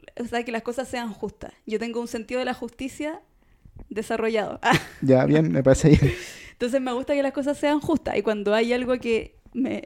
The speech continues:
Speaker 1: no me, que es injusto y me favorece, también me lo hago notar.
Speaker 2: Ella por
Speaker 1: Para
Speaker 2: la
Speaker 1: la-, para las dos
Speaker 2: justiciera,
Speaker 1: cosas.
Speaker 2: <laughs> la justiciera.
Speaker 1: Ah, ella la justiciera, la Batman.
Speaker 2: <laughs>
Speaker 1: La
Speaker 2: La
Speaker 1: Batwoman.
Speaker 2: Mujer Maravilla.
Speaker 1: Em, ya, eso.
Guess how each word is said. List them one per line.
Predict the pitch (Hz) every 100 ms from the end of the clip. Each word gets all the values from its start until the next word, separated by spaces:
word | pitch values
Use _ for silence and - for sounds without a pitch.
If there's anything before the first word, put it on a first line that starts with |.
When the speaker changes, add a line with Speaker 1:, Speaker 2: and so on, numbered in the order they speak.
| -
Speaker 1:
no | - 214 226
me, | 233 220 _
que | 220 208 202 202 - - - _
es | 220 214
injusto | 233 - 247 -
y | 254
me | 240
favorece, | 240 220 214 247 - 320 359
también | 233 208 233 247
me | 262 285 294 302 302 311 320 _ _ _ -
lo | 233
hago | 254 269
notar. | 277 220 - _ _ _ _ _ _ _ _ _ _ -
Speaker 2:
Ella | 110 117
por | 131
Speaker 1:
Para | 123
Speaker 2:
la | 165
Speaker 1:
la-, |
para | 135 131
las |
dos |
Speaker 2:
justiciera, | 143 151 208
Speaker 1:
cosas. | 233 - -
Speaker 2:
<laughs> |
la | 208
justiciera. | - 180 - - - 214
Speaker 1:
Ah, |
ella | 208 202
la | 190
justiciera, | - 202 - - 349 - 240 196
la | 196
Batman. | 196 254 214 196 196 - - 370
Speaker 2:
<laughs> | - - - 359
Speaker 1:
La | 226
Speaker 2:
La | 214
Speaker 1:
Batwoman. | - 143
Speaker 2:
Mujer | 139 165 135
Maravilla. | 135 131 135 139 120 - - - _ - - _
Speaker 1:
Em, | - 220 202 196 196 190 185 185 180 180 180 - _ _ _ _ _ _ _ _
ya, | 202 180 -
eso. | 180 -